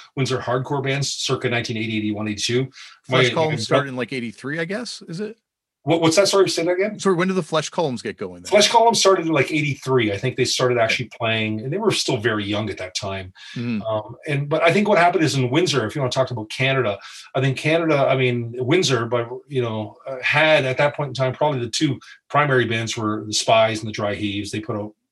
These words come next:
Speaker 1: forty-fives, so that, that means a lot for a band at that time. But beyond that, there really wasn't much of a scene in Windsor as far as a punk rock scene.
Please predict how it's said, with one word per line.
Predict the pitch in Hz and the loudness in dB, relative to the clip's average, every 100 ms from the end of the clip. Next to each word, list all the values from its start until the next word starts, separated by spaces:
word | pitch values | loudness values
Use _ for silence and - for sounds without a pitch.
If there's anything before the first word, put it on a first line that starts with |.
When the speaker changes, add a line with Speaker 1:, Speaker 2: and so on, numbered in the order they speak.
| _ - | _ -12
Speaker 1:
forty-fives, | 117 113 107 98 98 101 - | -6 -4 -2 -2 -2 -4 -6
so | - 101 | -6 -8
that, | 104 - 107 - - - | -10 -10 -16 -18 -10 -6
that | 120 | -4
means | 120 117 | -4 -2
a | |
lot | 110 117 101 - | 0 2 0 -6
for | 104 | -10
a | |
band | 98 104 101 | -6 -6 -6
at | 104 | -8
that | 104 | -8
time. | - 104 101 101 - - - - | -6 -6 -6 -10 -18 -20 -10 -6
But | 127 | -2
beyond | 127 139 190 156 | 2 4 2 2
that, | 147 156 127 | 2 2 2
there | 127 | 0
really | 120 151 185 139 | 2 2 2 4
wasn't | 131 127 117 | 2 0 -2
much | 123 120 - | -4 -4 -4
of | 120 | -4
a | 104 92 | -4 -6
scene | - - 131 123 107 95 - _ _ _ _ _ | -6 -4 -2 -2 -4 -8 -16 _ _ _ _ _
in | 120 107 101 | -4 -4 -2
Windsor | 107 101 101 101 | -2 -2 -4 -6
as | 101 | -8
far | - 104 | -8 -6
as | 95 | -8
a | 98 | -8
punk | 104 98 104 | -10 -8 -4
rock | 98 - | -4 -4
scene. | - 90 90 | -6 -8 -12